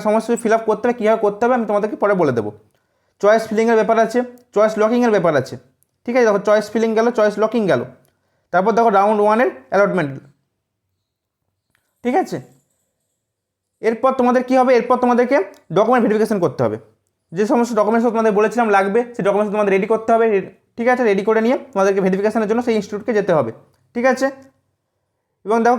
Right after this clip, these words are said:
কী কী কার্ড লাগে, প্রত্যেককে নিয়ে যেতে হবে, কী কী র্যাঙ্ক কার্ড, সিট অ্যালটমেন্ট লেটার, ঠিক আছে, ক্লাস টেনের অ্যাডমিট কার্ড, সব দেওয়া থাকবে। দেখো, এগুলো all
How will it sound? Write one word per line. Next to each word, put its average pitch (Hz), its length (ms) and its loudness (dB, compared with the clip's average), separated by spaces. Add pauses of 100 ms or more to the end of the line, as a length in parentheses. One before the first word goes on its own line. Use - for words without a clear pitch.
কী 233 100 -2
কী 254 80 0 (120)
কার্ড 220 160 2 (100)
লাগে, 247 180 2 (280)
প্রত্যেককে 214 500 -2
নিয়ে 226 140 2
যেতে 226 120 0
হবে, 240 140 2
কী 240 120 0
কী 247 120 0
র্যাঙ্ক 208 260 0
কার্ড, 226 200 4 (380)
সিট 226 160 -2
অ্যালটমেন্ট 220 380 2
লেটার, 226 300 2 (460)
ঠিক 240 180 -2
আছে, 254 140 -2 (320)
ক্লাস 202 280 2
টেনের 214 180 0
অ্যাডমিট 202 360 0
কার্ড, 226 160 2 (760)
সব 254 100 2 (260)
দেওয়া 196 180 2
থাকবে। 170 220 2
দেখো, 113 160 -4 (500)
এগুলো 190 200 2
all 247 120 4